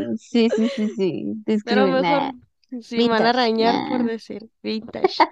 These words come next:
Speaker 1: <laughs>
Speaker 2: Pero bueno, esta película pues trata sobre Chris, que es Ryan,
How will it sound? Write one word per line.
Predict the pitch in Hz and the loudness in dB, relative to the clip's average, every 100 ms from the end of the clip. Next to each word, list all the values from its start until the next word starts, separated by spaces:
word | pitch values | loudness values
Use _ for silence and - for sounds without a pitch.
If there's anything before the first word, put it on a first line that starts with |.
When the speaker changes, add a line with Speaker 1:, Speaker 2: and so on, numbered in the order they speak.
| - | 2
Speaker 1:
<laughs> | - - - - - - _ _ _ _ - | 0 0 0 -4 -6 -8 _ _ _ _ 2
Speaker 2:
Pero | 302 302 262 _ | 4 4 2 _
bueno, | 233 233 214 - | 0 0 0 -4
esta | - 269 339 330 | -2 0 0 0
película | - 277 226 - 262 285 302 311 - | 0 -4 -4 -4 -2 2 0 -2 -10
pues | 226 208 196 185 - - - - - | -8 -6 -6 -8 -12 -16 -18 -18 -6
trata | 214 214 - 254 | -2 -2 0 -2
sobre | 262 247 233 202 180 175 170 _ - | 2 2 2 0 -2 -4 -12 _ -6
Chris, | 233 233 285 - | -2 0 -2 -8
que | - - | -12 -10
es | 190 196 | -10 -4
Ryan, | 202 247 302 | 0 0 0